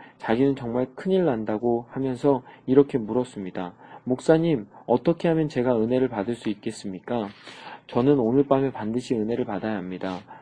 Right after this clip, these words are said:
어떻게 하면 은혜를 받을 수 있을까요?" 그러면서 덩치 큰 남자 청년이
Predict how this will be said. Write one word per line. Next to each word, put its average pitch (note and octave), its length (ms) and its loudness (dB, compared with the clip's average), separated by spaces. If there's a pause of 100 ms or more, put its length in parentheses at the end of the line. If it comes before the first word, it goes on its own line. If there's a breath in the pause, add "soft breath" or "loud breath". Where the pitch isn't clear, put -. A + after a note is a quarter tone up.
어떻게 D#3 400 0
하면 D#3+ 300 2
은혜를 A#2+ 260 -2
받을 G#2+ 260 -6
수 - 140 -8
있을까요?" G2+ 580 -6 (320 loud breath)
그러면서 A#2 540 0
덩치 G#2+ 380 -8
큰 C3+ 240 -8
남자 G2+ 280 -4
청년이 B2 600 -2